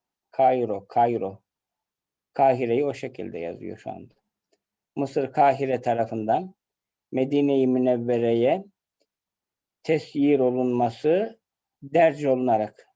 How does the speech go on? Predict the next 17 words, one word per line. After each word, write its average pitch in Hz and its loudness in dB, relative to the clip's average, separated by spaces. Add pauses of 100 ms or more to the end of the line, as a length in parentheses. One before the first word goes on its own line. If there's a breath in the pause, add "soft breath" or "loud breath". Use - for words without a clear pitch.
derc 120 -2
olunarak, 117 0
ne 147 -2
demek 135 -2
derc 131 2
olunarak? 139 0
Yani 139 0
yazılarak 127 0
değil 190 -4
mi? 127 -4
Oraya 131 2 (260)
bir 135 -6
şeyi 156 0
oraya 151 4
ile, 139 2 (120)
e, - -10
sokularak, 135 -2